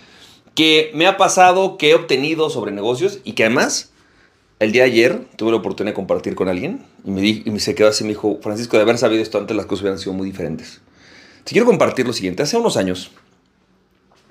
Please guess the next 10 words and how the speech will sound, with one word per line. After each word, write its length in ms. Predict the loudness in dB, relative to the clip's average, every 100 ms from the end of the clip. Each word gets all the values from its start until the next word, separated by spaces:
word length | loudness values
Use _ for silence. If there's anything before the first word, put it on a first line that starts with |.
| -20 -20 -20 -20 _ _ -6
empecé 300 | -2 2 2
a 40 | 4
implementar 420 | 2 2 4 4
una 120 | 4
estrategia 840 | -2 -2 0 -2 0 2 2 -2 -8
de 300 | 0 0 2
marketing 480 | -2 -4 -8 -4
en 80 | -2
mi 60 | 0
negocio 340 | 0 -2 -6